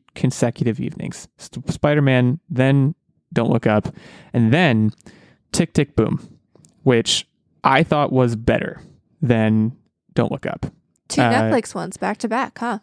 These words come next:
Speaker 1: Yeah. If you're not into musicals, obviously it's not really, it's probably not gonna be your cup of tea, but it was a very, very well constructed musical movie,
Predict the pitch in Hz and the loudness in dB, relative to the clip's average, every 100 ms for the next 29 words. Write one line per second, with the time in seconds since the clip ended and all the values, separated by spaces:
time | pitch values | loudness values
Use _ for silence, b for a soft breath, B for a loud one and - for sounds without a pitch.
0 | _ - 127 139 156 110 - - 156 151 | _ -6 0 2 2 -2 -8 -2 0 2
1 | 175 180 247 247 - 165 156 151 160 156 | 4 4 2 2 2 4 4 2 0 0
2 | 139 131 131 - 123 - 127 117 127 113 | 0 0 -2 0 -2 0 -2 0 -2 -2
3 | 113 - 123 127 117 113 120 113 110 117 | -2 -6 -4 0 0 0 -2 -2 -2 -2
4 | 135 - 110 110 _ _ - 117 110 - | -4 -4 -4 -4 _ _ 0 2 0 -4
5 | _ _ - - 151 147 131 127 117 123 | _ _ -8 -2 2 2 4 2 2 4
6 | 131 127 123 120 113 113 113 110 107 - | 4 2 2 2 2 2 2 -2 -4 -2
7 | 113 - - 117 110 113 107 107 - _ | -2 -2 -2 -2 0 0 0 -2 -12 _
8 | _ 165 120 127 127 113 110 107 - - | _ 0 2 2 0 0 0 0 0 -4
9 | 127 | -6